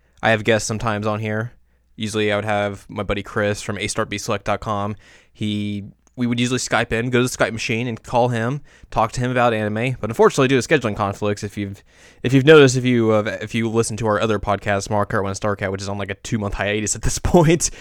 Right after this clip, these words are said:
his work issues have kind of prevented us from doing podcasts at the, at the time being. So for now, he messaged me about some of the shows he watched, and we're gonna go through them briefly, mostly because they're bulletproof,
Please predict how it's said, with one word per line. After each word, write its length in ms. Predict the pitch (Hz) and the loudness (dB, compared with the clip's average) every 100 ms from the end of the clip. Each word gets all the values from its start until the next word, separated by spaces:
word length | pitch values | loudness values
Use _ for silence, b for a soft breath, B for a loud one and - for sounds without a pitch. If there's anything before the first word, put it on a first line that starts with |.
| B B B - | B B B 0
his 180 | 208 | 2
work 220 | 202 185 160 | 4 2 0
issues 240 | 139 143 | -2 0
have 120 | 123 | 0
kind 220 | - 131 | 0 0
of 240 | 107 107 104 | 2 0 -2
prevented 360 | 113 123 107 | -2 0 2
us 120 | 104 101 | 0 -2
from 300 | 107 101 98 | -4 -4 -4
doing 300 | 104 98 95 | -4 -6 -6
podcasts 760 | - 113 - 92 - 95 95 - | -2 -2 -2 -6 -8 -12 -14 -10
at 280 | 101 95 - _ | -8 -8 -12 _
the, 180 | - 104 | -16 -10
at 140 | 110 104 | -8 -6
the 80 | 107 | -4
time 240 | 120 104 | -4 -2
being. 280 | 101 98 101 | -4 -6 -6
So 400 | - 95 98 - B B B B B | -6 -4 -6 -10 B B B B B
for 120 | - | 2
now, 420 | 160 175 160 147 67 - _ | 6 6 6 4 -2 -20 _
he 220 | - 185 196 | -6 -2 0
messaged 320 | 190 165 113 | 0 -2 -6
me 100 | 113 | -4
about 240 | 113 120 | -2 -2
some 160 | - 143 | -2 -2
of 60 | |
the 60 | 131 | -2
shows 260 | - 180 143 | 0 0 0
he 80 | 101 | 0
watched, 300 | 98 117 113 | 0 0 -2
and 120 | 107 | -2
we're 100 | 110 | -2
gonna 240 | 107 104 | -2 -4
go 280 | 110 135 117 | -2 2 2
through 220 | - 113 | 0 -4
them 180 | 113 107 | -2 -2
briefly, 580 | - 151 117 98 101 104 B B | 0 0 0 -4 -4 -6 B B
mostly 200 | 180 175 | 2 4
because 200 | 165 151 | 2 4
they're 120 | 139 | 2
bulletproof, 580 | 113 127 120 - 104 - | 4 4 4 2 -6 -8